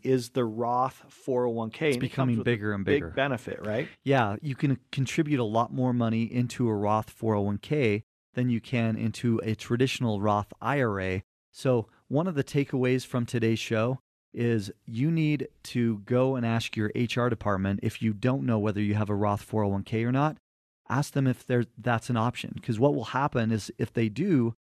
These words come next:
Speaker 2: you could start contributing money into that. You're gonna be paying, again, taxes up front, um, on the portion that you're contributing. It, um, in most cases, your employer is going to contribute their match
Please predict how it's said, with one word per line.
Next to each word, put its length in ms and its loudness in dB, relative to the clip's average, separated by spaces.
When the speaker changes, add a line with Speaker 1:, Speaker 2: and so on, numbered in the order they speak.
Speaker 2:
you 140 6
could 160 -2
start 320 0
contributing 640 0
money 300 2
into 240 -2
that. 260 0
You're 100 -4
gonna 120 2
be 120 -2
paying, 320 0
again, 380 -2
taxes 440 2
up 120 2
front, 480 0
um, 300 0
on 240 2
the 80 -6
portion 380 0
that 100 -2
you're 180 0
contributing. 640 0
It, 220 0
um, 340 0
in 200 0
most 240 2
cases, 400 -2
your 100 0
employer 440 0
is 100 -4
going 240 0
to 100 -12
contribute 560 0
their 240 2
match 500 -2